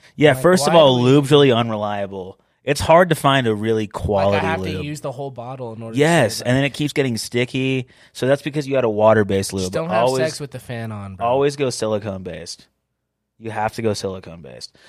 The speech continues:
Speaker 1: But then silicone's even worse for the environment. That's the point that I'm trying to make. So I've, I've sworn off all lubes, and I'm now only using coconut oil. And the reason for me bringing
Speaker 2: Spit.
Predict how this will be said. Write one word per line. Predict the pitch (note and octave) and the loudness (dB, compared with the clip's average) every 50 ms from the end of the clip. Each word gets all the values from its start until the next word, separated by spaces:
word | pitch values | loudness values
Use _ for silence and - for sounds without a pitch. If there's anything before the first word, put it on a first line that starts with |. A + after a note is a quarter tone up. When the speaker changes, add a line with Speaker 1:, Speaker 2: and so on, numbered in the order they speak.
| - _ | -16 _
Speaker 1:
But | - A#2 A2+ | -4 -4 -2
then | - A#2+ A2+ | -2 -2 -2
silicone's | - - C3 C3 C3 B2 - B2 A#2+ A2+ A2+ | 0 0 2 2 2 2 0 -2 -2 -2 -4
even | A2+ G#2+ G#2+ G2+ | -4 -4 -4 -6
worse | G2+ G2+ G#2 G2+ | -4 -6 -6 -6
for | - - G#2 | -8 -10 -10
the | F#2+ F#2 | -10 -10
environment. | F2+ F#2 G2 G2 G2 F#2 E2 D#2+ - - - | -12 -12 -12 -12 -12 -14 -18 -20 -20 -12 -6
That's | - A#2+ A#2+ - | -6 -6 -4 -4
the | B2 | -8
point | - - A2 G#2 F#2 | -4 -4 -4 -4 -4
that | - F2+ | -6 -10
I'm | F2 D#2+ | -12 -12
trying | - - C2+ A#1+ | -12 -14 -14 -14
to | B1+ | -14
make. | C#2 C2 - - - | -16 -16 -18 -18 -14
So | - - - A2+ A2 G#2+ G#2 G2 - _ _ _ _ _ _ _ _ _ - | -6 0 2 4 4 4 4 2 0 _ _ _ _ _ _ _ _ _ -4
I've, | A#2 A#2 A#2 A#2 - | -2 -2 -2 -4 -6
I've | - A#2 A#2 A2 | -6 -6 -6 -6
sworn | - - - - - B2 A#2 B2 B2+ C3 C3+ C3+ | -10 -14 -14 -10 -8 -6 -2 0 0 2 2 2
off | B2+ A#2+ A#2+ A#2 - - | 2 2 0 0 -2 -2
all | D2+ A2 A2 A2+ A2+ A2 | 0 2 2 2 2 2
lubes, | G#2+ G#2 G2+ G2+ G2 G2 F#2+ G2 F2+ - - - _ _ _ _ _ _ _ _ _ _ | 0 0 0 0 -2 -4 -6 -8 -12 -12 -12 -14 _ _ _ _ _ _ _ _ _ _
and | - G#2+ G#2 | -8 -6 -4
I'm | G#2 G#2 G2+ G2+ | -4 -4 -2 -2
now | G2+ G2+ G#2 G#2+ G#2 | -4 -2 -4 -4 -2
only | - G#2+ G#2+ G#2+ A2 A2+ A2 | 0 0 0 2 2 0 0
using | A2 G#2+ G#2 G2+ G2+ G2+ - | 0 0 -2 -2 -4 -6 -6
coconut | - G#2 G2 - G2+ F#2+ F2+ E2+ | -4 -4 -4 -4 -6 -10 -8 -10
oil. | E2 - - B1+ | -12 -14 -14 -14
And | B1 G2 G#2 G#2 | -12 -8 -6 -6
the | G#2 | -6
reason | G2 F#2 G#2 A2+ A#2 B2 C3 | -4 -4 -4 -6 -6 -6 -10
for | A#2 - | -10 -8
me | A#2+ A#2 A2+ | -8 -8 -6
bringing | G#2+ G#2 G#2+ G#2 G2+ | -6 -6 -6 -6 -4
Speaker 2:
Spit. | G#2 G2+ F#2+ - C#3 B2+ A#2 G#2 - | -6 -8 -8 -8 -10 -10 -10 -12 -16